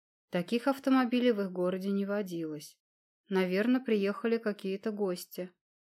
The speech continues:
Ильдус вошел в ресторан, осматриваясь вокруг. За столиками почти никого не было. В углу обедали двое молодых людей, возможно, приезжие с юга или запада.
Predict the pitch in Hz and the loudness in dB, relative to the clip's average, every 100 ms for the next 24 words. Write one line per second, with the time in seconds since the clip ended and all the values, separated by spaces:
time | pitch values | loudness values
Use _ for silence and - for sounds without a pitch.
0 | _ _ _ - 196 196 269 269 190 202 | _ _ _ -6 -2 2 2 2 -2 0
1 | 202 185 180 - 180 196 254 254 - 190 | 0 0 -4 -2 0 2 2 0 -4 -6
2 | - 214 196 - 170 165 165 - 165 - | 0 2 2 0 -6 -6 -6 -8 -10 -6
3 | 160 147 - _ _ _ _ _ _ _ | -8 -8 -14 _ _ _ _ _ _ _
4 | _ _ - 185 202 - 277 285 277 254 | _ _ -8 -4 -2 4 6 6 4 4
5 | 233 - 180 - 220 220 208 175 190 190 | 4 0 -6 -2 2 2 2 0 0 0
6 | 180 170 160 156 156 - _ _ _ _ | 2 0 -2 -6 -10 -16 _ _ _ _
7 | 185 175 180 196 247 277 233 233 214 208 | -8 -2 -2 4 6 8 6 4 4 0
8 | 180 185 247 277 220 196 180 190 - 170 | -2 2 4 6 4 2 0 -4 -4 -6
9 | 165 180 233 262 269 _ _ - 185 196 | -2 0 0 0 -6 _ _ -2 0 2
10 | 202 254 262 254 - 190 185 240 233 226 | 4 4 6 4 2 -2 2 2 2 0
11 | 208 - - 220 220 226 - 202 202 196 | 0 -4 -4 -2 0 0 0 -2 -2 -2
12 | 175 156 - 151 165 | -4 -6 -8 -12 -14